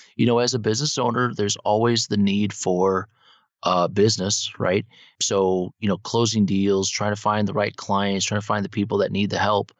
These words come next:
You know, and because of covid nineteen, unfortunately, there have been a lot of companies that, you know, would have needed help with automation at some level,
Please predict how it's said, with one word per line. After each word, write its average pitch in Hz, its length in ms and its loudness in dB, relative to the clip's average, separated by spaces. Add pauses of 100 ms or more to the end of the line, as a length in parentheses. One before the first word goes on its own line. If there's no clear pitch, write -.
(360)
You 123 100 2
know, 123 100 4
and 120 60 2
because 147 220 0
of 147 60 -8
covid 143 300 0
nineteen, 127 480 2
unfortunately, 113 600 0
there 110 120 2
have 107 80 -2
been 110 120 0
a 110 40 0
lot 113 240 0
of 110 120 -8
companies 107 640 -2
that, 104 360 -2 (520)
you 120 120 0
know, 107 80 4
would 117 360 0
have 120 140 0
needed 110 280 2
help 104 340 0
with 101 180 -2
automation 101 920 0
at - 200 -4
some 104 300 0
level, 101 420 0